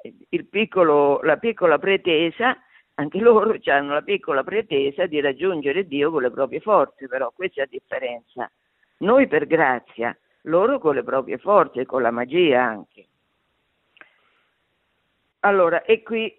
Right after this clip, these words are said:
e qui c'è la conseguenza che mi interessa molto, perché continua.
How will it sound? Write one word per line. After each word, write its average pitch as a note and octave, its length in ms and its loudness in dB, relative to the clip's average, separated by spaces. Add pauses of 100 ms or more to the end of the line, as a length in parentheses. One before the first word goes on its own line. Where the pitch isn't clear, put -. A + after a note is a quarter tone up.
(160)
e F#3+ 180 -4
qui F#3 300 -4
c'è D#3+ 200 0
la D#3 140 0
conseguenza D3+ 800 0
che C3+ 120 -4
mi C3+ 100 -2
interessa C3 460 0
molto, F3 420 2
perché C3 380 -8 (340)
continua. C#3+ 760 -4